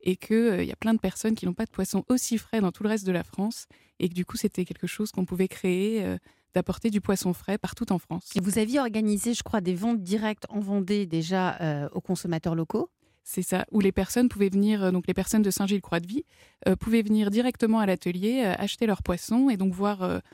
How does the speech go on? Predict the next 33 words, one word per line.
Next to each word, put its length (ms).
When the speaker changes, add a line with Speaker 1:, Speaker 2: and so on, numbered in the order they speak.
Speaker 1:
où 80
il 100
était 160
coupé, 460
comment, 580
euh, 180
par 280
qui, 240
parce 80
que 100
les 140
gens 100
ont 100
de 60
plus 160
en 80
plus 160
envie 140
de 80
savoir, 340
d'avoir 240
de 60
la 100
transparence. 680
Donc 220
du 120
coup, 220
en 60
voyant 280
que 260
ça 140
plaisait 300
beaucoup, 360